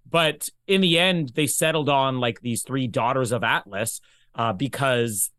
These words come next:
that, that way that you wouldn't have to have Shazam fighting somebody with this i-, identical powers that he had. Uh, and I think that, you know, as much as I'm disappointed we're now never gonna get Black Adam versus Shazam, which is, it's kinda like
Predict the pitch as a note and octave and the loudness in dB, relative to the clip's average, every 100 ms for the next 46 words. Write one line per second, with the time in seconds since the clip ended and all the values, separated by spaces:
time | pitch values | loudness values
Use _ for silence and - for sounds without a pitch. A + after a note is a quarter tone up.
0 | A#2 F#2+ C#3 C#3+ - D#3 F3 E3 D#3+ C3+ | -14 -2 0 0 0 0 0 2 0 0
1 | C#3 C3+ F3 D3+ D#3+ D3 B2 C3+ C3+ - | -2 -2 -2 0 -2 -2 -2 0 0 -2
2 | B2+ A2 B2+ B2 - B2+ B2+ B2 A#2 G#2+ | -2 0 0 -2 -2 0 0 0 -2 -8
3 | _ _ - - C#3+ C3+ C3 A#2+ A#2 B2 | _ _ -4 0 2 2 0 0 -2 -4
4 | - G#2+ - E3+ - D3 A2 D#3 C3+ C3+ | -6 -6 -2 -2 0 -2 2 0 0 -6
5 | - C3+ A#2+ G#2+ F#2 G#2 F2 A2+ G2 F#2+ | -2 0 0 -2 -4 -8 -8 -10 -4 -4
6 | E2 C#2 - _ _ _ B2 A2 A2 F3+ | -4 -10 -20 _ _ _ -2 -2 0 0
7 | A3+ B3 A#3+ F#3 G#3 - _ _ - G3 | 0 0 -2 -2 -4 -4 _ _ -16 -4
8 | F#3 - F#3+ C#3+ F#3 - G3 - D#3+ E3 | -2 0 0 2 0 0 -2 -2 0 2
9 | E3 D#3 B2 G#2 D3+ A#2 - C#3+ E3 C3 | 2 0 -2 -4 -4 -4 -2 0 0 0
10 | B2+ C3 B2+ A2 G2 B2 C3 C#3 C3 G#2+ | 0 2 2 0 -2 -2 0 0 0 0
11 | C#3 - G#2+ B2 - A2+ C#3 C#3+ C3+ A#2+ | -2 -2 -4 -4 0 0 0 0 -2 -2
12 | B2 C3+ - A#2+ G2+ B2 E3 C#3+ A2+ G#2+ | -2 -4 -4 -4 0 2 2 0 -4 -6
13 | G2 - _ _ - C3 - D#3+ E3 D#3+ | -10 -16 _ _ -6 -4 0 0 2 2
14 | - | 0